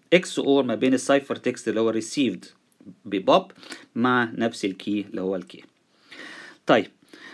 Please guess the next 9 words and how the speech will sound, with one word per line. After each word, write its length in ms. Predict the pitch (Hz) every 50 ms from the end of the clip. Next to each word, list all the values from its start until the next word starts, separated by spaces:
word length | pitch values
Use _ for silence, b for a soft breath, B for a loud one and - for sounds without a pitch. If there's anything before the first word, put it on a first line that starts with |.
| B B _ _ _ _ _ _ _ _ _ -
لازم 260 | - 226 240 220 220
الاول 300 | 202 196 214 226 220 208
حاجه 200 | 196 214 214 202
نعمل 280 | 196 202 208 208 180 156
ايه؟ 120 | 170 208
نتاكد 380 | 196 185 175 190 180 - 190 170
ان 100 | 160 156
هو 180 | 170 175 156
كوريكت. 520 | - - 123 110 104 - - - - -